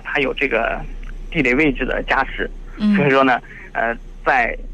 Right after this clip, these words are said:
Speaker 1: 历年来，就是它呢，报考的难度也是非常非常大。
Speaker 2: 嗯，嗯。
Speaker 1: 去年的话呢，北邮的分数啊，理工类的是六百五。
Speaker 2: 哦，
Speaker 1: 理工类的六百五，
Speaker 2: 也还是，
Speaker 1: 对。
Speaker 2: 那都得特优秀的孩子才能考上了。嗯。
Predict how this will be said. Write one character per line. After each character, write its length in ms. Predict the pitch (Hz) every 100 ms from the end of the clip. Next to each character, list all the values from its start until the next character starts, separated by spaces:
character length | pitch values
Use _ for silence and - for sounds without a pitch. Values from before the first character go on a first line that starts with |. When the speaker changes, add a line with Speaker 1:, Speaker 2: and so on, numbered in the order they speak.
| 156
Speaker 1:
历 100 | 151
年 160 | 123 120
来， 200 | 123 -
就 120 | -
是 120 | - -
它 220 | - 127
呢， 240 | 131 113 - - - - - -
报 160 | 160 143
考 220 | - 120
的 240 | 123 123 117
难 260 | 123 117 135
度 200 | 151 - - -
也 140 | 117
是 240 | - - 123
非 80 | 139
常 140 | 127 117
非 120 | 123
常 140 | 117
大。 200 | 123 131 - -
Speaker 2:
嗯， 300 | 220 196 170
嗯。 320 | 190 180 165 208 - - - - - -
Speaker 1:
去 120 | - 165
年 180 | 123 123
的 80 |
话 180 | 123 131
呢， 200 | 123 117
北 180 | - 117
邮 160 | 117 123
的 80 | 127
分 200 | 139 139
数 160 | 139 123
啊， 240 | - -
理 180 | 131 127
工 200 | 143 147
类 120 | 139
的 100 | 131
是 200 | - 131
六 160 | 131 135
百 160 | 127
五。 140 | 139 - - - - - - - -
Speaker 2:
哦， 260 | 180 170 165 165 -
Speaker 1:
理 80 | 123
工 160 | 131
类 80 | 135
的 80 | 127
六 140 | 139
百 140 | 127 123
五， 120 | 123
Speaker 2:
也 60 | -
还 120 | 131
是， 60 | 127
Speaker 1:
对。 40 | - -
Speaker 2:
那 200 | - 190
都 160 | 170 208
得 100 | 185
特 200 | - 330
优 140 | 226 214
秀 240 | 202 233
的 80 | -
孩 220 | 185 170
子 140 | 202 196
才 140 | 180
能 100 | 180
考 200 | - -
上 200 | - 117
了。 160 | 101 - - - -
嗯。 260 | 175 156